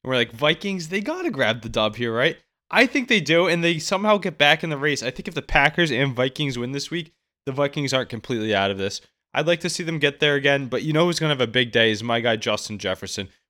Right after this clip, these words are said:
Week in and week out, I hit that, that same game parlay last week. Him to get in the end zone and to get over a hundred, he did just that.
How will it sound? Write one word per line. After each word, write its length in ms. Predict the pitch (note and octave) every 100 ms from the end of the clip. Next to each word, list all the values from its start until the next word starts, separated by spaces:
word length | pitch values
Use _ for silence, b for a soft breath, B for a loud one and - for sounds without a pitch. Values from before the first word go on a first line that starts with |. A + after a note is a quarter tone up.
| -
Week 240 | D#3 D#3
in 100 | D#3+
and 100 | C3+
week 220 | C3 C3 B2+
out, 160 | A#2
I 140 | A2+ A2+
hit 200 | C#3+ -
that, 260 | C3 - _ -
that 240 | A2+ - _ _ _ _
same 260 | - D3 C3
game 220 | C3 B2+
parlay 320 | - C3 B2
last 360 | A#2+ B2 B2 -
week. 220 | B2 - _ _ -
Him 140 | D#3
to 60 | C#3+
get 100 | D3
in 40 |
the 100 | C3+ C3+
end 120 | C3
zone 180 | C3 A2+
and 160 | C3
to 60 | C#3
get 120 | B2+
over 220 | B2+ A#2
a 40 | A2
hundred, 380 | A#2 A2+ A2+ -
he 120 | C3+
did 200 | B2+ C3+
just 320 | A2+ A#2 -
that. 340 | A2 G2+ -